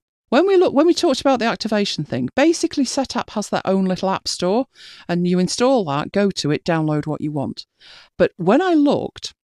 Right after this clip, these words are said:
it's nine ninety-nine a month for two Macs. You can now add extra Macs at four ninety-nine each per month.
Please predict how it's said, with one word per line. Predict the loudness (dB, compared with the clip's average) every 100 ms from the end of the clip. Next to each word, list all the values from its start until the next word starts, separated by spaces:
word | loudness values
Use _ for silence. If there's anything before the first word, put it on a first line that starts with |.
| _
it's | -4 0
nine | 0 2 2
ninety-nine | 2 2 2 0 0
a | 0
month | -2 -4
for | -8
two | -4 -2 -2
Macs. | -2 -6 -10 -14 -14 _ -20 -20 -6
You | 0 2
can | 0 -4 0 2
now | 2 0 -2 -2
add | -4 -2
extra | -6 -8 -6 -4
Macs | -4 -6 -10 -10
at | -8
four | -2 0 0
ninety-nine | 0 -2 -2 -2 -2 -2
each | -2 -2 -2 -8 -10
per | -6 -4 -2
month. | -4 -6 -12